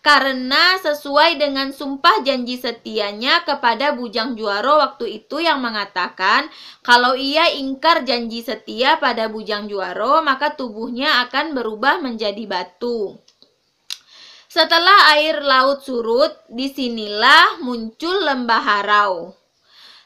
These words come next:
Terlepas dari benar tidaknya cerita ini, Sana, tetapi begitulah salah satu versi cerita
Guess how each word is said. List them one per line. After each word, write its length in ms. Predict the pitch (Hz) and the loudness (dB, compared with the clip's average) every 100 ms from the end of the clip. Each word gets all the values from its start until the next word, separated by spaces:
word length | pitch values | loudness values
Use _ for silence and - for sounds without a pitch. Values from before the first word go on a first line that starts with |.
| _ | _
Terlepas 800 | 302 302 302 302 - 349 403 - | 2 4 2 2 4 4 4 0
dari 320 | 247 247 247 | -2 0 -2
benar 480 | 226 247 294 349 - | -4 0 4 4 2
tidaknya 560 | 269 220 233 - 285 330 | -8 -2 -2 -2 -2 -4
cerita 480 | 339 233 214 220 | -4 -6 -6 -4
ini, 400 | 214 285 339 349 | -4 -4 -6 -6
Sana, 480 | 415 233 220 226 285 - - | -2 -2 0 0 0 -2 -6
tetapi 560 | 240 233 220 226 330 | -6 -2 -2 -2 -2
begitulah 880 | 285 233 220 220 220 214 214 262 311 | 0 -2 -6 -10 -4 -2 4 4 4
salah 400 | 349 254 226 254 | 2 -2 0 0
satu 320 | 320 220 226 | 0 -6 -6
versi 400 | 220 202 - 226 | -8 -8 -10 -16
cerita 800 | - 190 202 - - 196 254 311 | -8 -6 -6 -12 -4 2 4 2